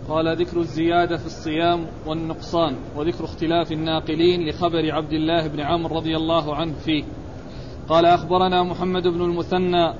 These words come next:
قال: حدثنا محمد قال: حدثنا شعبة عن زياد بن فياض قال: سمعت أبا عياض يحدث عن عبد الله بن عمرو رضي الله عنهما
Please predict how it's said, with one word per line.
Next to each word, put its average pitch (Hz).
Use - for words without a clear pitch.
قال: 170
حدثنا 170
محمد 170
قال: 170
حدثنا 170
شعبة 180
عن 170
زياد 175
بن 165
فياض 165
قال: 175
سمعت 185
أبا 175
عياض 170
يحدث 175
عن 170
عبد 165
الله 175
بن 160
عمرو 165
رضي 170
الله 170
عنهما 185